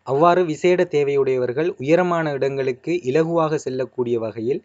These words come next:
பொது இடங்களிலெல்லாம் இவ்வாறான ஒரு ஸ்லப் ஒன்று விசேடமாக அமைக்கப்பட்டிருப்பதை நாங்கள் காணலாம்.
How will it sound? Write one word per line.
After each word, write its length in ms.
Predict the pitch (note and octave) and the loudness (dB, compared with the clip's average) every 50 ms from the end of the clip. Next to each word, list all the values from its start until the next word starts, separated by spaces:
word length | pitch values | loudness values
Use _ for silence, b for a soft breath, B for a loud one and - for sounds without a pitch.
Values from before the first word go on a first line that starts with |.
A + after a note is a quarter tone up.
| _ _ | _ _
பொது 220 | - C#3 C#3+ F3+ F#3+ | 4 6 8 10 8
இடங்களிலெல்லாம் 880 | F3 D#3 D3+ D3 D3 C#3+ C3 B2+ A#2+ A#2 A2 G#2+ G#2+ A2 A#2 C3 - G2+ - | 8 8 6 2 2 2 0 2 0 0 -2 -2 -4 -4 -6 -6 -8 -10 -8
இவ்வாறான 560 | B2+ B2+ C#3 D#3+ E3 E3 E3 D#3+ D#3 D3+ D3 C#3+ C3+ - | -8 -2 0 2 4 4 2 2 0 -2 -4 -4 -4 -4
ஒரு 200 | C3+ B2+ B2+ B2 | -2 -2 -2 -2
ஸ்லப் 340 | A#2+ - - D#3 E3 D#3+ - | -4 -2 -2 -2 -2 0 0
ஒன்று 340 | D#3+ D3+ C3+ B2+ A#2+ C3+ E3+ G3+ | -2 -2 -2 -2 -2 -2 -4 -4
விசேடமாக 600 | - - - F3 E3+ E3+ F3+ E3+ D#3+ D3+ C#3 C#3+ A#2+ | -6 -6 -2 -2 0 0 0 0 -2 -4 -4 -6 -8
அமைக்கப்பட்டிருப்பதை 1040 | A#2 B2 B2+ C3+ C#3 C3 D3+ C3 - C3 A#2+ G#2+ B2 A#2+ A#2 G#2 G2+ A#2 A2 C3 D3 E3+ E3+ _ C#3+ | -8 -6 -6 -6 -4 -2 -2 -2 -2 -4 -4 -2 -2 -4 -4 -4 -6 -6 -6 -4 -6 -6 -8 _ -14
நாங்கள் 400 | B2 A#2 A#2 A#2 A#2+ B2+ C#3 E3+ G#3 - | -12 -10 -8 -6 -4 -4 -4 -4 -6 -8
காணலாம். 520 | _ B2+ B2 A#2 A#2 A2+ A2+ A2+ A2 F#2+ | _ -6 -6 -4 -4 -4 -6 -6 -8 -10